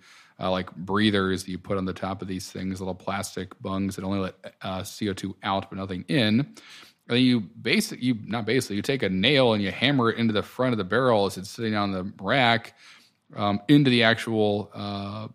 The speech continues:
barrel itself until, uh, into the beer. And you let that sit there, and you just pull the nail out with the, you know, a pair of pliers or whatever, and the beer kinda shoots out a little stream. You catch it in a cup, and then you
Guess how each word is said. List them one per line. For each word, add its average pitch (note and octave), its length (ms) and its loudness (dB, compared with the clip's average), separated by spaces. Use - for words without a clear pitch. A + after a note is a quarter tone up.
barrel G#2+ 260 4
itself A2 360 0
until, G2 680 -4
uh, - 40 -18
into C3+ 180 8
the A2 60 4
beer. G2+ 420 2
And G#2+ 100 -4
you A2 60 2
let A2+ 100 0
that A2+ 140 2
sit - 260 -4
there, G#2 360 0
and G#2+ 420 -2
you A2+ 100 -4
just A2 200 -4
pull B2+ 240 4
the A2 80 2
nail B2 260 2
out G#2 340 2
with G2 220 -6
the, F#2+ 80 -4
you G#2 120 -6
know, F#2+ 240 -6
a F#2+ 60 -10
pair A#2 120 0
of G2+ 80 0
pliers A#2+ 380 -4
or A2 60 -2
whatever, G2 360 -2
and F#2+ 180 -2
the F#2 60 -4
beer G2+ 560 0
kinda G2+ 320 -2
shoots - 400 -4
out A#2+ 120 -8
a A2+ 40 -12
little G#2+ 160 -8
stream. A2+ 480 -2
You G2 120 -2
catch A#2 220 -2
it A2+ 40 -8
in A2 60 -6
a G#2 40 -4
cup, - 320 0
and A#2 100 -8
then A2+ 80 0
you F2+ 120 -6